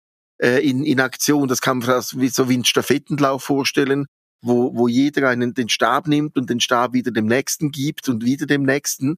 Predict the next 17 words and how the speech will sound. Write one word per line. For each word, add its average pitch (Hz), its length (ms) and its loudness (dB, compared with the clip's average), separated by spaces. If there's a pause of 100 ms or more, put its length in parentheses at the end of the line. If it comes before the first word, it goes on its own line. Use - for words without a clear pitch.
(400)
Das 113 120 -2
sind 135 120 -2
so 139 120 0
Impulse, 135 580 0
die 147 160 0
ausgelöst 135 680 0
werden, 131 400 0 (340)
die 160 200 0
dann 135 180 2
von 123 180 2
außen 127 360 0
so 135 160 2
ausschauen, 127 480 2
als 123 160 -2
ob 123 100 -2
es 117 120 -4
fließt. - 520 -8